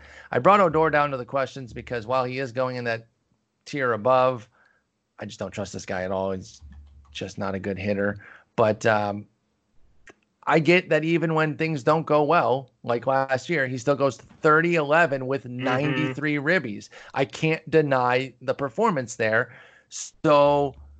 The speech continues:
Speaker 1: what if you did, like, a Rise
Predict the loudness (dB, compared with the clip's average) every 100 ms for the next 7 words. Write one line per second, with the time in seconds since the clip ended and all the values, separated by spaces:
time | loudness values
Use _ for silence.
0 | _ _ _ _ -10 0 2 2 0 -4
1 | -2 0 0 2 2 2 0 -8 _ _
2 | -20 _ _ _ -20 _ _ -20 -4 -2
3 | 0 2 4 4 2 0 -6 -10 -14